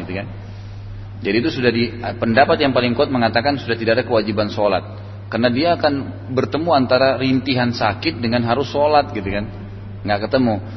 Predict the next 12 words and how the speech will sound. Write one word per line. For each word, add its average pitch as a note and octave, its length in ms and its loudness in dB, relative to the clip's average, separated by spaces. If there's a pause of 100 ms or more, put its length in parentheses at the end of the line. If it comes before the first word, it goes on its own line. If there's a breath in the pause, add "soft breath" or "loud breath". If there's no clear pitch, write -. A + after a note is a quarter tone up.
(120)
Kecuali A#2+ 240 4
memang D3 300 4
belum, B2 480 6
masih B2 320 2
proses, A2 640 2
masih A2+ 240 -2
cuma A2 160 -2
nyeri-nyeri G#2+ 560 2
ya G#2+ 80 4
dia G#2 160 2
sholat F2+ 400 0 (100)
gitu. - 180 -12